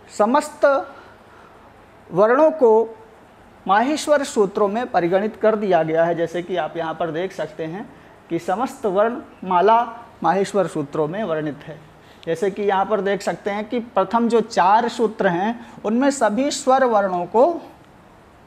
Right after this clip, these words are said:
समाहित कर दिया गया है और बाकी के यहाँ से देखिए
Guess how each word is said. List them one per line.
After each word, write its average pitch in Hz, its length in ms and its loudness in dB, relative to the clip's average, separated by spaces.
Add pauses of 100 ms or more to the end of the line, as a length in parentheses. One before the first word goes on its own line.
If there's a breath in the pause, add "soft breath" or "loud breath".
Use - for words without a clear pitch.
(360)
समाहित 214 420 2
कर 233 180 2
दिया 202 280 4
गया 180 240 4
है 208 280 0 (1000)
और 208 400 2 (420)
बाकी 202 480 2
के 247 180 4 (880)
यहाँ 190 300 2
से 240 360 0 (160)
देखिए 220 480 0